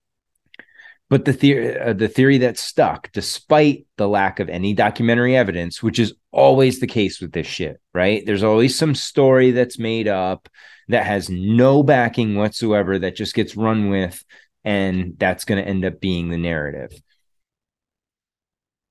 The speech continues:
And this is no different here, 'cause it says, um, "A British captain or general." Now, they don't even know what he, his rank was. They don't even know his name.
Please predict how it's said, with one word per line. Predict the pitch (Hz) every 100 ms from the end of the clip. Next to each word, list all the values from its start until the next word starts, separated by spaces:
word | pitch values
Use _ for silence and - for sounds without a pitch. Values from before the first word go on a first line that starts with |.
| _ _ _ _ _ _ _ _ _ _ -
And | 135 131
this | 127
is | 123 107
no | 107 98
different | 95 - 87
here, | 82 76 71 _ _ _
'cause | - 90
it |
says, | 80 104 90 - _ _ _ _ _ _ _ -
um, | 104 92 90 90 82 _ _ _ _ _ _ _
"A | 117 110
British | 87 131 170 135 -
captain | - 123 127 139 123
or | 120
general." | 110 104 101 78
Now, | 73 80 92
they | 107
don't | 131
even | 156 165
know | 165
what | 156 127 151 131
he, | 160 151
his | 131 147
rank | 120 117 113
was. | 113 110
They | 104
don't | 101 123
even | 151
know | 139 139
his | 123
name. | 117 117 104 80 78